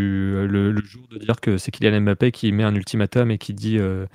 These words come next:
qui fait un blocus et qui fera pas la photo alors qu'on sait très bien que ça fait, euh, ça fait six mois que, ou plus que cette histoire dure et qu'ils ont pas avancé sur le, sur le sujet, mais l'accord a enfin été trouvé.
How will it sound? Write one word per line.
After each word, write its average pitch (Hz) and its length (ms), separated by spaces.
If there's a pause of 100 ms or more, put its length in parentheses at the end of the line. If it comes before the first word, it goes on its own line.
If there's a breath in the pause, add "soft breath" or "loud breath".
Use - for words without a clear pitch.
(340 loud breath)
qui - 160
fait - 80
un 98 80
blocus 107 520
et - 20
qui - 120
fera - 180
pas - 100
la 104 100
photo 120 260
alors 104 160
qu'on 117 100
sait 104 120
très - 140
bien 113 120
que - 80
ça 113 80
fait, 107 220
euh, 107 200 (100)
ça 104 180
fait - 100
six - 200
mois 117 220
que, 113 220 (100)
ou - 80
plus 123 280
que - 80
cette 110 200
histoire 104 300
dure 123 260
et 110 80
qu'ils 110 320
ont 104 60
pas 123 140
avancé 113 320
sur 120 220
le, 104 200 (420 loud breath)
sur - 160
le 92 40
sujet, 120 280
mais 110 180
l'accord 123 500
a 110 60
enfin 127 280
été 135 160
trouvé. 165 380